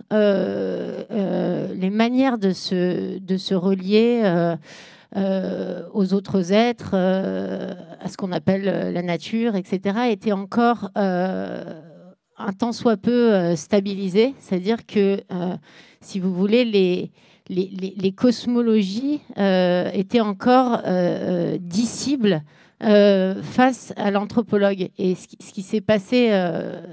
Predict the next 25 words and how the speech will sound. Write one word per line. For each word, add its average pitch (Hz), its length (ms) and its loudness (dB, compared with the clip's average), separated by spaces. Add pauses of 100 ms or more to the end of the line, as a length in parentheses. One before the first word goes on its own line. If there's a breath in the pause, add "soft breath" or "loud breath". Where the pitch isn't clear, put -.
ces, - 240 -10
ces 196 220 -4
vingt 190 140 -2
dernières 196 440 0
années, 214 340 2
euh, 185 120 2
pour 185 240 -4
moi 214 180 2
comme 185 220 -4
pour 190 160 -2
mes 190 120 -4
collègues, 226 320 0
c'est - 140 -4
que 208 180 -2
nous 190 240 -2
arrivons 208 360 0
sur - 180 -6
des 180 140 -4
terrains, 226 400 0 (420 loud breath)
et 196 80 -4
notamment 202 380 0
dans 208 100 2
des 185 140 -2
terrains, 190 500 -2
euh, 165 40 -10